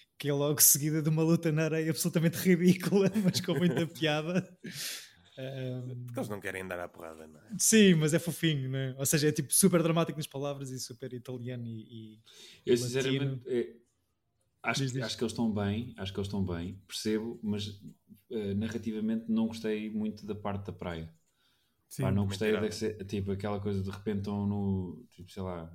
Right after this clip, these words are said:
Speaker 3: eh, em Brooklyn e de repente, ou no Bronx e de repente estão na praia, assim do nada.
Speaker 1: Há um plano que
Speaker 3: Eh,
Speaker 1: justifica isso, que é a saída do, do restaurante, tu vês um contra,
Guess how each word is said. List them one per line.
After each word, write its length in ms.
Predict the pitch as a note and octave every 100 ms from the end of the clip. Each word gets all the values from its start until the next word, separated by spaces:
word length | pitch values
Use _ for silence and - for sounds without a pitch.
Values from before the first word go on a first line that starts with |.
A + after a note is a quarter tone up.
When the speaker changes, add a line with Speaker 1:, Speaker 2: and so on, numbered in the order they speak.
| -
Speaker 3:
eh, 340 | F2 E2 D#2+ D#2+ _ _ _ -
em 180 | G2 F#2
Brooklyn 540 | G2+ G2+ A2+ G#2+ G#2+ - _
e 80 | G#2
de 80 | G2
repente, 320 | - G2 G2 - - - _ _ _ _ _ _ -
ou 240 | F2+ F2
no 160 | F2+ F#2+
Bronx 540 | G2 G2+ G#2+ G2+ -
e 60 | G2+
de 80 | -
repente 200 | - G2+
estão 140 | G2+
na 80 | G2+
praia, 480 | G2+ G2+ G2 G#2 A2 -
assim 240 | G2 G2 G2
do 100 | F#2
nada. 480 | F#2+ G2+ G2+ A2 - _ - - - - - - _ _ -
Speaker 1:
Há 120 | D#3+
um 120 | F3+
plano 280 | F#3 F3+ F#3+
que 60 | F#3+
Speaker 3:
Eh, 0 |
Speaker 1:
justifica 400 | E3+ - F3+ F3
isso, 340 | D3+ C3+ -
que 180 | - C#3+ C3+
é 60 | C3+
a 60 |
saída 340 | - D3 D3+ D3
do, 440 | D3 D3 D3 C#3+
do 120 | B2+
restaurante, 680 | B2+ - C#3 D3 D#3 - - _ _ _ _ _ _ _ _
tu 100 | C#3+
vês 240 | B2+ C#3+
um 100 | D3
contra, 340 | C3+ D3 -